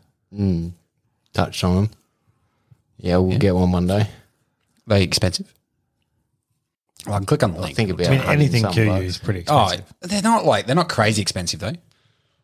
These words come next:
Speaker 1: I think they're about
Speaker 2: Um,
Speaker 1: a hundred and something bucks.
Speaker 2: So, uh, this is something I've been, always been interested in, sort of trialing. It's a blood trailing light. So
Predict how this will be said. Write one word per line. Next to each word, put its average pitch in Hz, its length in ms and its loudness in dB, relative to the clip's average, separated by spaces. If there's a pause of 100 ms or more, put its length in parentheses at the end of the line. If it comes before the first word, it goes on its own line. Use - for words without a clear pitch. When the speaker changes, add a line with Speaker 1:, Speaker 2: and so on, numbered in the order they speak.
Speaker 1:
I 104 60 -6
think 113 180 2
they're 90 100 2
about 85 240 -4
Speaker 2:
Um, 78 80 -4
Speaker 1:
a - 40 0
hundred 85 200 -6
and 87 120 -10
something - 240 -14
bucks. 71 200 -8
Speaker 2:
So, 151 140 4
uh, 147 220 -4 (220)
this 170 160 0
is 190 80 0
something 170 240 4
I've 117 80 6
been, 113 100 6
always 110 240 4
been 104 120 2
interested 98 400 0
in, 92 340 -4
sort - 180 -4
of 87 260 -4 (720)
trialing. 95 680 0
It's 101 140 -2
a 95 340 0 (680)
blood 107 360 4
trailing 95 440 0
light. - 380 -12 (760)
So - 200 2